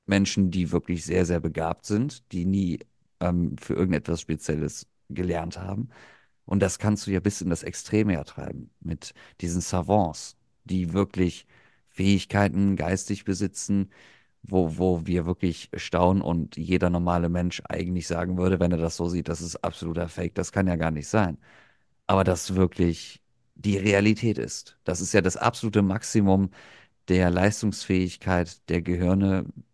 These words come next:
von dem, was wir bisher feststellen konnten. Ja, was wir f-, fest-, feststellen konnten. Und da siehst du ja auch, und guck mal, in welche, in welche Richtung wir heute Abend wieder kommen könnten.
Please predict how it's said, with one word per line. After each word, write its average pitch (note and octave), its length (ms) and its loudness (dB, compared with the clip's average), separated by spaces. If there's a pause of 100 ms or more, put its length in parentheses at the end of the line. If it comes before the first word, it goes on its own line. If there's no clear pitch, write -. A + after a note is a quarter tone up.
(160)
von A2 220 4
dem, A2+ 140 6
was A2+ 160 4
wir A2 80 4
bisher G#2 260 2
feststellen E2 400 2
konnten. - 280 -8 (420)
Ja, A2+ 140 -2 (120)
was E2 200 -6
wir F2+ 100 4
f-, - 140 -8 (160)
fest-, - 440 -2
feststellen F#2+ 340 0
konnten. F2 240 4 (340)
Und G2 200 2
da F2+ 100 4
siehst G#2+ 300 -2
du G#2+ 40 2
ja F#2+ 160 4
auch, F2 280 0
und D#2+ 360 -8
guck - 200 -8
mal, F2+ 180 2
in D#2+ 120 -2
welche, F2+ 500 0
in F#2+ 160 -2
welche A#2+ 300 2
Richtung F2+ 300 -2
wir D#2 120 -2
heute - 240 -4
Abend D#2 200 -4
wieder E2 140 -4
kommen D#2+ 280 -2
könnten. D#2+ 340 -4